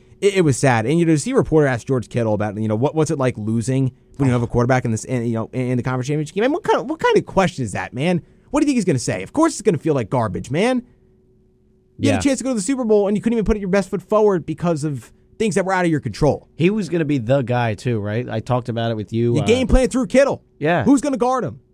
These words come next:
Speaker 2: Yeah, exactly. The, it was the mismatch. It's gonna be the mismatch with Kelce now against the Eagles, right? He was gonna be the guy. He had a chance to really be a, a hero in San Francisco.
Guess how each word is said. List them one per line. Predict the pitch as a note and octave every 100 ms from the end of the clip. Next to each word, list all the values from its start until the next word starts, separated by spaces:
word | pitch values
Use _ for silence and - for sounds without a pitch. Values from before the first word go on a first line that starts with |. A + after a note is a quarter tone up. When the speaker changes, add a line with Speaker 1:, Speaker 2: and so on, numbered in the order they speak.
| -
Speaker 2:
Yeah, | C#3
exactly. | B2 A#2 B2+ B2 G2 F#2
The, | F2 A#2+
it | B2+
was | B2
the | A2
mismatch. | A#2+ C3 D3 C3+ B2
It's | G#2+
gonna | C3 B2
be |
the | B2
mismatch | A#2+ A#2 A2+ G#2
with | G2
Kelce | - C3 C3 C3+ B2+
now | A#2+ A#2+
against | A2+ A#2 -
the | A2+ A#2+
Eagles, | A2+ G#2+ G2+
right? | A2 A#2 A#2 - _ _
He | C#3+ D#3+
was | C#3+
gonna | C#3+ C#3+
be | C3
the | A#2 C3+
guy. | C3+ B2+ B2+
He | B2
had | A2+
a |
chance | - A#2+ A#2+
to | G#2+
really | G2 A2+ D3 B2+ A2 F2 - _ _ _
be | C3+ C3+
a, | A#2
a | A2 F2+ G#2+
hero | G2 C3 C3+ A2+
in | G#2+
San | G2 A#2 G#2+
Francisco. | G#2 - A2 - F2+